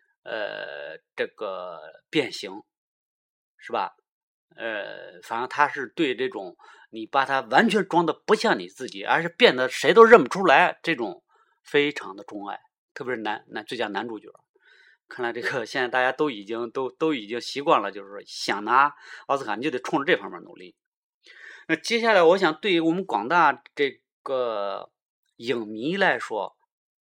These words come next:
呃，非常非常喜欢的一部电影，就是接下来，呃，德尼罗就参与了，就是《美国往事》的拍摄。但《美国往事》的拍摄，就是说是根据一部叫《强盗》的小说啊，然后那个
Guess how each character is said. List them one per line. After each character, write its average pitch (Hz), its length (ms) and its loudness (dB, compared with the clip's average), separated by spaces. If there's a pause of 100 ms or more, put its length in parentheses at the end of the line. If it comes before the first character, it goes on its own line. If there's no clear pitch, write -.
呃， 98 640 -14 (260)
非 156 360 -4
常 117 260 -8
非 120 300 -8
常 98 400 -12 (160)
喜 - 300 -14
欢 117 180 -8
的 113 80 -6
一 107 60 -10
部 107 180 -18
电 104 280 -8
影， - 100 -20 (800)
就 - 120 -20
是 - 100 -20
接 - 140 -12
下 101 120 -6
来， 95 260 -12 (480)
呃， - 100 -20 (920)
德 120 120 -10
尼 117 100 -10
罗 104 140 -14
就 104 80 -14
参 107 280 -14
与 107 100 -12
了， 98 120 -18
就 - 120 -20
是 95 80 -20
《美 95 200 -18
国 117 180 -6
往 117 160 -4
事》 - 240 -6
的 - 180 -20 (340)
拍 - 120 -16
摄。 - 220 -16 (840)
但 190 180 2 (220)
《美 143 120 0
国 220 160 6
往 160 160 4
事》 196 120 -2
的 175 80 0
拍 170 180 -2
摄， 165 220 2
就 131 200 -2
是 123 60 -4
说 131 260 -4
是 135 200 -6
根 151 200 -6
据 139 240 -10
一 127 120 -16
部 127 160 -12
叫 127 120 -4
《强 120 200 -8
盗》 160 120 4
的 107 80 -6
小 - 200 -8
说 131 180 -2
啊， 117 340 -2
然 107 140 -6
后 131 140 -4
那 135 180 -8
个 107 480 -10